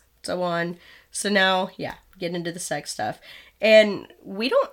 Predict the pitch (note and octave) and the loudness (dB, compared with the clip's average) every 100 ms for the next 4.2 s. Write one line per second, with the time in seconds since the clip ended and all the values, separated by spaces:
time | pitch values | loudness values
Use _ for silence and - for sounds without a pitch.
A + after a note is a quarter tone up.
0 | - A3+ A3+ C4+ A#3+ G#3+ A#3 G#3+ - A3+ | -6 4 4 4 0 -2 -4 -4 -4 -6
1 | A3 - G3 G3+ G3 F3+ F3 E3 F3+ - | -6 -4 -2 -2 -4 -8 -4 -2 -2 -4
2 | B3 - - - _ - A#3 A3+ A#3 - | -10 -10 -18 -20 _ -6 -4 -2 -4 -4
3 | A#3 A#3+ B3+ C4 - _ _ A3 A#3 B3+ | -2 0 0 -4 -8 _ _ 0 2 2
4 | - - | 0 -6